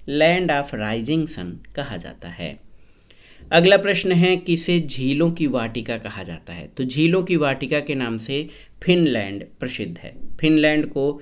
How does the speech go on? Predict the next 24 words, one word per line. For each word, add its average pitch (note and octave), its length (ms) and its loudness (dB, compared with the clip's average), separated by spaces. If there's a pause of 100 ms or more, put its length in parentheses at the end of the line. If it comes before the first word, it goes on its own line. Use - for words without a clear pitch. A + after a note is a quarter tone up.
(260)
झीलों D#3 460 0
की D3 180 -6
वाटिका A2+ 720 -6 (280)
या B2+ 160 4
झीलों B2+ 440 -2
का G#2+ 160 -6
बगीचा G2+ 600 -8 (140)
कहा G2 220 -10
जाता E2+ 320 -12
है। E2+ 280 -10 (1700)
अगला D#3+ 280 6
प्रश्न F3+ 340 2
है, E3 220 4
निम्नलिखित D3+ 600 2
में D3 100 2
से C#3+ 140 -4
कौन C#3+ 340 -2
सा C#3 200 -6
शहर C3+ 500 -4 (300)
नहरों D#3+ 600 4
का C#3+ 200 -2
शहर A2 380 -8
कहलाता G#2 640 -8
है? E2+ 260 -12